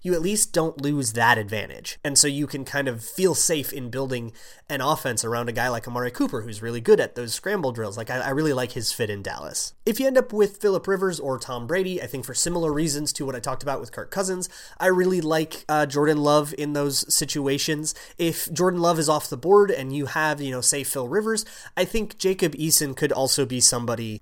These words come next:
that, like, you know, you can work with, right? If you need somebody to just be a gunslinger and, you know, we're just, "All right, Phillip Rivers is down, we're just gonna huck a bunch of deep balls into the air and, and hope that we can generate some offense and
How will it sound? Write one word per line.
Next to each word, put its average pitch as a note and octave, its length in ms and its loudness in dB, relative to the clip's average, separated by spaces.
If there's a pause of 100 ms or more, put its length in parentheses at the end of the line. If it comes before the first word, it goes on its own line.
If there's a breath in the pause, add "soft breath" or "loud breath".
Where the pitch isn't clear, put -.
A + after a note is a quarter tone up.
that, C#3 160 -2
like, A#2+ 260 -6
you B2+ 60 -10
know, A2 80 -8
you D3 240 -2
can C3 260 -2
work A#2 280 -2
with, F2 200 -10
right? C3+ 240 -2
If C3 200 -6
you G3+ 120 0
need G3 220 2
somebody D3+ 340 4
to B2 120 -10
just A#2+ 240 -4
be D#3+ 180 -2
a C#3+ 60 0
gunslinger C3 840 -2 (460 loud breath)
and, A#2+ 500 -2
you A#2+ 100 -8
know, A#2 100 -2
we're C3 220 2
just, C3 240 2
"All C#3 140 2
right, A2 200 2
Phillip F3 280 2
Rivers D#3+ 260 2
is D3+ 120 6
down, C#3+ 300 2
we're C3+ 120 0
just C3+ 160 0
gonna C3 340 0
huck - 520 -6
a E3+ 40 2
bunch D3+ 240 -2
of C3+ 100 -2
deep D3+ 200 -6
balls D3 280 4
into C#3 180 -4
the C3+ 200 2
air C3+ 200 2
and, A#2+ 160 -4
and A#2+ 120 -8
hope - 300 -2
that D3+ 160 -2
we C#3+ 100 -6
can C3 200 -6
generate C3 440 -2
some B2 160 0
offense B2 440 -2
and A#2 160 -8